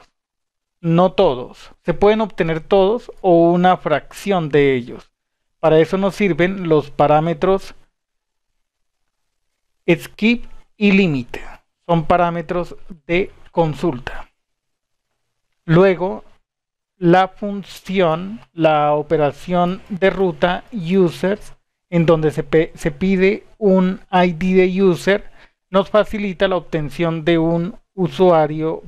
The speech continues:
particular. Y finalmente, en el video anterior, recordemos, creamos esta función que facilita la obtención de todos,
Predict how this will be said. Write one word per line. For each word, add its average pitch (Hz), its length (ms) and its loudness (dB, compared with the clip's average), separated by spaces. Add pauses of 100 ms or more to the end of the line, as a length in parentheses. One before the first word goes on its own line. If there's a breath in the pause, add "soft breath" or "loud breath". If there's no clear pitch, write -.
(140)
particular. 156 960 -4 (920)
Y 196 120 -2
finalmente, 196 920 -2
en 170 60 -6
el 160 120 -6
video 160 260 0
anterior, 165 640 0
recordemos, 156 760 -2 (340)
creamos 170 680 0
esta 180 400 2
función 185 720 -4
que 156 400 -2 (160)
facilita 185 720 -2
la 165 100 2
obtención 143 680 -4
de 139 100 0
todos, 196 640 -2